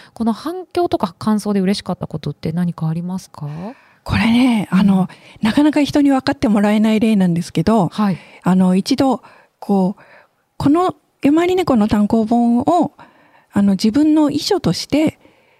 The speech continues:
Speaker 2: 子供に、息子に残そうと思いますって言ってくれたお母さんがいて、
Speaker 1: はい。
Speaker 2: 私はもう最高に嬉しかったんですね。だからなかなかこう、なんか暗い話として伝わっちゃうみたいで、ちょっとむ-、難しいのかなっていう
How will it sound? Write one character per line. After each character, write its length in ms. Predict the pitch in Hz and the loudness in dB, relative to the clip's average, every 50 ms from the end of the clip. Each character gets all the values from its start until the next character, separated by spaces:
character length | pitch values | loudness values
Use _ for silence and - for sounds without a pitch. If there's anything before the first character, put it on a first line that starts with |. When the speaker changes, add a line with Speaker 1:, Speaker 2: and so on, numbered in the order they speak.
| _ _ _ _ | _ _ _ _
Speaker 2:
子 120 | - - 214 | -4 -2 0
供 200 | 240 226 226 233 | 2 2 2 2
に、 280 | 220 226 226 196 - _ _ _ _ _ _ _ _ _ - | 2 2 2 0 -2 _ _ _ _ _ _ _ _ _ -4
息 160 | 202 202 - | -4 -4 0
子 120 | - 214 | 0 2
に 100 | 208 208 | 2 4
残 240 | 202 196 - - 208 | 2 2 0 0 0
そ 140 | - 240 240 | 0 0 0
う 40 | 226 | 0
と 100 | - 185 | 0 0
思 160 | 175 180 185 | 2 2 2
い 60 | 185 | 2
ま 140 | 185 202 220 | 2 0 0
す 100 | - 190 | 0 -2
っ 20 | - | -4
て 260 | - - 160 - 240 | -2 -4 -2 -2 0
言 120 | 240 170 | -2 -4
っ 20 | - | -2
て 120 | - 180 | -2 -2
く 60 | - | 0
れ 120 | 170 175 - | 0 -2 0
た 120 | 170 175 | -2 -2
お 40 | 175 | -2
母 180 | - 175 185 | 0 -2 -2
さ 120 | - - 160 | 0 -2 -4
ん 60 | 160 | -4
が 80 | - - | -4 -6
い 120 | - - | -6 -6
て、 320 | _ - 254 285 214 - - - | _ 0 0 0 0 -2 -4 -8
Speaker 1:
は 220 | - - 202 196 | -10 -6 -4 -4
い。 100 | 175 156 - - - | -4 -6 -8 -14 -6
Speaker 2:
私 420 | - 175 202 - 302 285 - 320 320 | -2 -2 0 0 0 -2 0 2 2
は 180 | 302 294 277 | 2 2 2
も 160 | 269 254 220 | 2 2 2
う 40 | 196 | 0
最 220 | - - - 226 233 | -2 0 -2 -2 -2
高 200 | - - 311 294 | 0 2 2 4
に 100 | 311 320 | 4 4
嬉 160 | 320 320 311 | 2 2 0
し 40 | - | 0
か 120 | - 226 | -2 -4
っ 20 | |
た 160 | - - 185 170 | -2 -2 -2 0
ん 60 | 156 | 0
で 80 | 156 | 0
す 120 | 180 - 156 | -2 -2 -2
ね。 220 | 147 165 240 294 294 - - - - - - - - - | 0 2 2 0 -2 -4 -18 -20 -20 -20 -20 -20 -16 -4
だ 100 | - 269 | -2 0
か 40 | 240 | 2
ら 0 | |
な 180 | 214 226 277 277 | 4 2 2 2
か 120 | 381 381 | 2 0
な 100 | 359 339 | 0 0
か 120 | - 330 | 0 0
こ 320 | - - 294 285 262 240 269 | 2 2 2 2 2 0 0
う、 40 | - - - - - - _ - - | -4 -10 -20 -20 -20 -20 _ -2 0
な 80 | 254 269 | 0 0
ん 40 | |
か 100 | 196 170 | 0 -4
暗 320 | - _ - 311 311 339 359 | -6 _ 0 0 2 2 2
い 60 | 359 | 2
話 280 | 392 359 381 - - - | 0 0 -2 -4 -2 0
と 100 | - 381 | 0 0
し 100 | - - | 0 0
て 120 | - 240 | -4 -4
伝 240 | - - - 370 - | -4 -2 -4 -4 -2
わ 60 | - 262 | -2 -4
っ 40 | 220 | -2
ち 120 | - 254 | 0 0
ゃ 40 | 240 | 0
う 40 | 233 | 0
み 120 | 240 226 | -2 -2
た 120 | - 185 180 | 0 0 -2
い 80 | 180 | 0
で、 200 | 196 202 196 180 - - - - - - - - _ - | 0 -2 -2 -2 -4 -10 -20 -20 -20 -20 -20 -20 _ -6
ち 80 | 359 | -4
ょ 20 | 302 | -2
っ 20 | |
と 100 | - 226 | 0 0
む-、 220 | 220 226 226 - - - | 0 0 0 -2 -2 -4
難 280 | 226 220 - 254 254 | -4 -2 -2 -2 -2
し 140 | - 269 262 | 0 0 0
い 20 | |
の 120 | 233 190 - | 0 0 -2
か 100 | - - | -4 -4
な 140 | 196 220 190 | -2 -4 -4
っ 20 | |
て 140 | _ - 196 | _ -2 -2
い 80 | 180 | -2
う 120 | 190 208 | -2 -4